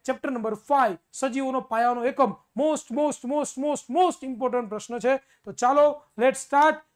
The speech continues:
with our new chapter. ઈ પહેલા, ઈ પહેલા, જો બેટા, દસમા વાળા પણ ઘણા બધા જોતા હશે, નવમા વાળા પણ ઘણા બધા જોતા હશે,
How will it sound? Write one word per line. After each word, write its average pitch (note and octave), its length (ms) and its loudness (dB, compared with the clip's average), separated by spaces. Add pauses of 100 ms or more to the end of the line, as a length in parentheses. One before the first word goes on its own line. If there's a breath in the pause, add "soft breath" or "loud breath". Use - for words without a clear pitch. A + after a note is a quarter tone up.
(240)
with C#4+ 360 -4 (220)
our B3+ 280 2
new A3+ 400 -4
chapter. G3 380 -10 (120)
ઈ D4+ 160 6
પહેલા, F#3+ 360 -4 (500)
ઈ D4 120 6
પહેલા, E3 440 -6
જો B3+ 140 2
બેટા, B3 280 -2 (1120)
દસમા A3+ 300 -2
વાળા B3+ 140 2
પણ A#3+ 140 -4
ઘણા A3+ 160 -2
બધા A3+ 160 -4
જોતા G#3 300 -4
હશે, G3+ 200 -10 (360)
નવમા B3 300 2
વાળા B3 160 2
પણ A#3 120 -6
ઘણા G#3 180 -6
બધા G#3+ 160 -6
જોતા G3 300 -6
હશે, F#3 200 -12